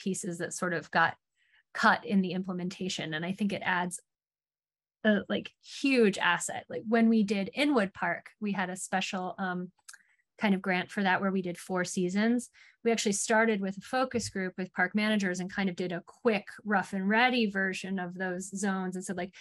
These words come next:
"Here are some hot spots, here are some issue areas," you know, like, park managers and the folks on the ground, like, really know those spaces, like, very well. Um, so I think if I were to do it again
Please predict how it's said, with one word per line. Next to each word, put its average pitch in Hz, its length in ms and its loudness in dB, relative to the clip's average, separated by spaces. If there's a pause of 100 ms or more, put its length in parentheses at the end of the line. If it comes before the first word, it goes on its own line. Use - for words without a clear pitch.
(180)
"Here 254 200 6
are 240 60 8
some 233 180 2
hot 208 260 4
spots, 208 360 2
here 233 220 2
are 220 40 0
some 214 220 -4
issue 202 340 -2
areas," 196 480 2
you 208 80 2
know, 190 120 0
like, 185 160 -6 (1400)
park 254 240 4
managers 220 680 4
and 196 140 0
the 196 60 -2
folks 214 300 -8
on 208 80 -2
the 196 80 -2
ground, 196 380 2
like, 180 180 -6
really 220 340 2
know 202 200 2
those 180 240 -4
spaces, 185 540 -4
like, 180 180 -4
very 196 420 2
well. 190 540 0
Um, 185 480 -4
so - 200 -4
I 202 100 2
think 233 200 0
if 220 140 -2
I 208 100 4
were 196 160 0
to 208 180 -4
do 202 200 -2
it 185 80 -2
again 196 680 0